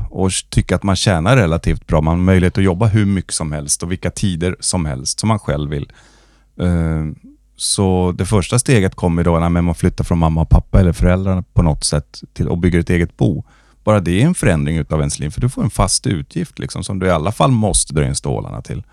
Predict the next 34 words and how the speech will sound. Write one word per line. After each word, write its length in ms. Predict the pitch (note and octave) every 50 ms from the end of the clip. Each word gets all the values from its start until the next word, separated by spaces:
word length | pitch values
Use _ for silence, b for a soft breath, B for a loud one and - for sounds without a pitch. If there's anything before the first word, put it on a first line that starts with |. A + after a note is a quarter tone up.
| b b b b b b b b b b b b b _ -
Eh, 200 | - F2+ F2+ F2
sen 180 | E2+ - A#2
kan 140 | - - G#2
man 100 | G#2+ A2+
ju 40 | G#2+
vidareutveckla 680 | G#2+ G2+ F#2+ F2 F#2 F2 E2+ - G2+ G2 - - F#2
det 60 | F#2
där 100 | F2 D#2+
med 140 | D2+ C#2+ C2+
barn 600 | C2+ - E2 F#2 G#2 A2 G#2+ F#2+ F#2 F2+ F2+ F2
och 120 | F2 F2 E2+
man 220 | D#2+ E2 D#2+ D#2
hittar 220 | D#2 D2 - E2
någon 160 | D#2+ D#2+ D#2 D#2
att 100 | D#2 D2+
dela 220 | D#2+ D#2+ D2 D2
livet 500 | C#2+ D2 F2 G2 G#2+ G#2 F2+ E2+ D#2+ -
med 260 | F2 F2 E2+ E2+ F2
och 280 | F2+ - G2+ G#2+ A2+ G#2+
så 180 | - - -
vidare. 400 | E2+ F2 D#2+ D#2 D2+ E2+ D2+ C2+
Det 100 | C2+ C#2
ska 140 | - - E2
köpas 360 | - - D2+ - - - -
bil 420 | - E2 G#2+ A#2 A#2+ A#2 A2+ G#2 G2+
och 60 | G2+
S 220 | G#2 G2 - -
L-kort 400 | - F#2 - - G2+ G2 - -
och 80 | F2+ F2+
hela 160 | F2+ E2+ E2
faderullan. 520 | D#2+ E2 D#2 F2 E2 - - - D2+ - -
Så 140 | - - -
att, 200 | F2+ - _ -
eh, 180 | G#2 G#2 G#2+